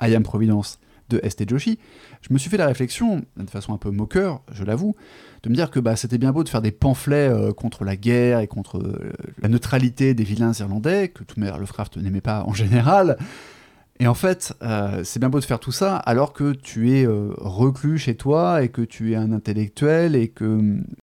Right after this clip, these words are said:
tu es, euh, en situation de crise de nerfs chronique. Parce que j'ai réalisé en fait que je passais mon temps à dire, euh, « On ne peut pas traduire nervous breakdown par dépression nerveuse », mais on l'aurait traduit sans doute par crise de nerfs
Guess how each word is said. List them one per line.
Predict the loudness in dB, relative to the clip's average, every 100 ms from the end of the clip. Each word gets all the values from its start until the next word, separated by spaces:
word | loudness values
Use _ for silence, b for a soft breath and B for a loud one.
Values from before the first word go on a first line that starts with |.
| _
tu | -8 -2 0
es, | 0
euh, | -4 -10 -16 _ _ _
en | -16 -14
situation | -16 -16 -12 -10 -10 -6 -2 -2 -6 B B B B _ _ _
de | -2 0
crise | 0 0 0 4
de | 4
nerfs | 6 4 2
chronique. | 0 2 4 2 0 -10 -18 _ _
Parce | -12
que | -8
j'ai | -4
réalisé | -4 -2
en | -2
fait | -2
que | -6
je | -6
passais | -6 -4
mon | -4
temps | 0 0
à | 0
dire, | 0
euh, « | -2 -2
On |
ne | -4
peut | 0
pas | 0
traduire | 0 0 0
nervous | 0 -2
breakdown | -4 -2 0
par | 0 -4
dépression | -6 -8 -4
nerveuse », | -2 -2 -2 -4
mais | -6 -10 b b b b -4
on | 2
l'aurait | 2 2
traduit | 0 -4 -2
sans | -2
doute | -4
par | -4 -6
crise | -6 -2
de |
nerfs | 0 0 -2